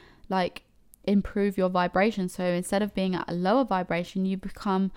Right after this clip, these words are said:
s-, like, m-, slowly and, what's another word? You slowly become a better vibration and a higher vibration.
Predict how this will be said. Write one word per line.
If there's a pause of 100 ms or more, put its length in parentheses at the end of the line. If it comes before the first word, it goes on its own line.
(180)
s-,
like,
m-,
slowly
and, (1400)
what's
another
word? (240)
You
slowly
become
a
better
vibration
and
a
higher
vibration.